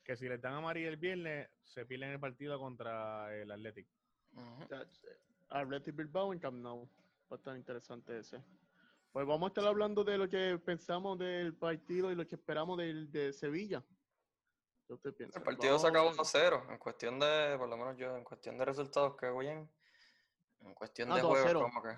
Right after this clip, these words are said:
Speaker 3: Ah, sí,
Speaker 2: sí,
Speaker 3: sí,
Speaker 2: se acabó
Speaker 3: eh,
Speaker 2: cero.
Speaker 3: dos cero.
Speaker 2: Dos cero, y el, y en cuestión de, de esto, como que
Speaker 3: Seguimos líder.
Speaker 2: eh, seguimos
Speaker 3: Resultadismo.
Speaker 2: líder, le, le, le
Speaker 3: Ajá.
Speaker 2: hacemos, le damos presión a los de abajo, pero como quiera, no podemos seguir así.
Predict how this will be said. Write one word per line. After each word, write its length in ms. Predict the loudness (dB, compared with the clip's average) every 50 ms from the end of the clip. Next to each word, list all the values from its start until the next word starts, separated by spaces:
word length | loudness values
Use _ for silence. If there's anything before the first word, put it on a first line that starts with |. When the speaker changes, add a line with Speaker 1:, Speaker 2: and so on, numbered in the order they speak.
| -10 _
Speaker 3:
Ah, 200 | 0 2 2 2
sí, 140 | 2 0 -2 -2
Speaker 2:
sí, 100 | -2 0
Speaker 3:
sí, 20 | 0
Speaker 2:
se 60 | 2
acabó 240 | 2 2 2 2 2
Speaker 3:
eh, 40 | 2
Speaker 2:
cero. 240 | 2 2 2 2 0 -2 -6 -10 -10 -12 _ _ _ _ -20 _ _ _ _
Speaker 3:
dos 160 | -12 -10 -10 -8
cero. 280 | -6 -6 -4 -2 -4 -4 -4 -6 -6 -6 -6 -6 -2 0
Speaker 2:
Dos 140 | 0 4 8
cero, 280 | 10 10 10 10 10
y 40 | 8
el, 300 | 8 8 6 6 4 4
y 60 | 4
en 80 | 2 4
cuestión 400 | 4 2 0 2 2 2 4 4
de, 60 | 4 4 4
de 60 | 4 2
esto, 240 | 0 -2 -2 -2 0
como 200 | -2 -2 -4 -4
que 140 | -4 -6 -6 -8 _ _ _ _ _ _ _ _ _ _ _ _
Speaker 3:
Seguimos 380 | -2 -2 0 0 0 0 0
líder. 300 | 0 2 0 0 0 -2
Speaker 2:
eh, 120 | -4 -10 -16 _ _ _ _ _ _ _ _ _ _ _ _ _
seguimos 320 | -6 -2 2 2 2 4 4
Speaker 3:
Resultadismo. 680 | 4 4 6 6 6 6 4 2 0 -2 -4 -2 0
Speaker 2:
líder, 160 | 0 0 0 0
le, 60 | -4
le, 80 | -10 -16
le 60 | -18 -20 -16 -10
Speaker 3:
Ajá. 160 | -6 -4 -4 -4
Speaker 2:
hacemos, 280 | -2 -2 -2 -2 -2 -6 -10 _ _ _ _ _ _ _ _
le 240 | -20 -18 -14 -10 -6
damos 320 | -4 -2 -2 -2 -2 -2 0
presión 360 | 2 2 2 2 2 2 2
a 60 | 2
los 160 | 2 0 2 4
de 60 | 4
abajo, 520 | 6 6 6 6 4 2 0 -4 -6 -10 _ _ _ _ _ _ _ _ _ _ _ _
pero 340 | 4 6 6 6 6 6
como 220 | 4 4 4 2 2
quiera, 840 | 2 4 6 6 8 8 8 8 8 8 8 8 6 6 4 2 0 -6 _ _ _ _
no 200 | -14 -10 -4 -2
podemos 260 | 0 0 0 0 0
seguir 220 | 0 0 0 2 0
así. 320 | -2 -2 -4 -6 -8 -10